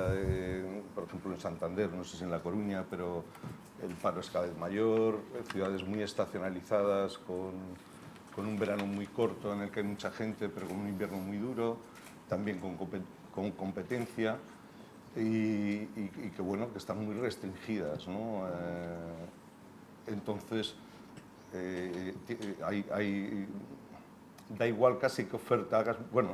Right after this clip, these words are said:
no, no voy a decir esto, que está aquí Carlos haciendo todo tipo de ofertas. <laughs> Eh, eh, no, quiero decir que, que es verdad que hay poco, ¿no? Entonces, bueno, Madrid es un mercado con muchísima competencia, muchísima competencia,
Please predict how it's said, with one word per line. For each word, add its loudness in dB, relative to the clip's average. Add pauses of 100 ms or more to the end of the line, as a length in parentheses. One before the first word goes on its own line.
no, 0
no 0
voy 6
a 6
decir 0
esto, -2
que -2
está -2
aquí -2
Carlos 0
haciendo -2
todo -4
tipo -6
de -2
ofertas. 8
<laughs> -4 (1400)
Eh, 8
eh, -2 (640)
no, 10
quiero 12
decir 8
que, 2
que 4
es 2
verdad 8
que 12
hay 12
poco, 4
¿no? -2 (100)
Entonces, 4 (220)
bueno, 8
Madrid 2
es -2
un 4
mercado 10
con -2
muchísima 0
competencia, -2
muchísima 0
competencia, 0